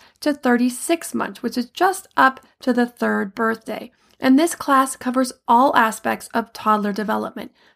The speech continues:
physical development, both gross motor and fine motor, cognitive, language, and social emotional development. The class includes a wide range of normal and development in all these areas,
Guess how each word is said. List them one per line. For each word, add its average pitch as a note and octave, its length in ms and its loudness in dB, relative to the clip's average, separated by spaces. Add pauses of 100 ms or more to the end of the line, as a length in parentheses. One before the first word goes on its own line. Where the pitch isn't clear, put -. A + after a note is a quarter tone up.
physical D#4 460 2
development, B3 640 2
both G3+ 400 -8
gross B3+ 360 0
motor D#4+ 360 2 (240)
and A#3+ 200 0
fine B3 380 4
motor, G3 380 -8 (180)
cognitive, C4+ 720 2 (300)
language, C4+ 640 2 (120)
and B3+ 220 0
social A#3 480 -2
emotional A3 720 -2 (120)
development. A3+ 840 0 (400)
The C4+ 100 4
class C#4+ 420 2
includes C#4 380 -2
a C4 100 0
wide B3 540 0
range A#3+ 360 2
of A3+ 100 0
normal A3+ 380 0
and G#3+ 180 -2
development G#3+ 580 -2
in G3+ 180 -4
all G#3 200 0
these C#4+ 240 0
areas, G3+ 440 -8